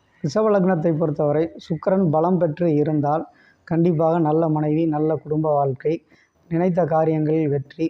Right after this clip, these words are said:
சொகுசான வீடு, மனை, வாகனம் அனைத்தும் அமையக்கூடிய நல்ல யோகத்தை அது கொடுக்கும். ஏனென்றால் அது லக்னத்திற்கு அதிபதி. அதே நேரம் ஆறாம் அதிபதியான சுக்கிரன் வலுத்து நின்றால் மனைவியோட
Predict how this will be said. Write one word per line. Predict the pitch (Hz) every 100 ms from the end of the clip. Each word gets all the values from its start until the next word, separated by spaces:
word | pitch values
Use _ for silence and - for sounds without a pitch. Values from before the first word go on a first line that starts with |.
| -
சொகுசான | - 170 170 175 180 170 175
வீடு, | 151 160 160 165
மனை, | 151 156 160 - _ _ _ _
வாகனம் | 160 160 160 160 - _ _
அனைத்தும் | - 156 165 151 196 233 - _ _
அமையக்கூடிய | 160 165 160 131 151 180
நல்ல | 151 156 156
யோகத்தை | 151 147 131 165 240 285
அது | 156 143 180
கொடுக்கும். | - 143 - 254 - - - _ _
ஏனென்றால் | 165 170 160 147 185
அது | 185 156
லக்னத்திற்கு | 147 147 151 180 147 143 131 214
அதிபதி. | 180 143 143 123 123 _ _ 165
அதே | 170 202
நேரம் | 170 165 - - - _ _
ஆறாம் | 175 202 214
அதிபதியான | 202 185 175 170 170 165 156
சுக்கிரன் | - 143 - 165 175 - 208
வலுத்து | 156 175 170
நின்றால் | 156 147 139 156 165 - - _ -
மனைவியோட | 160 185 196 170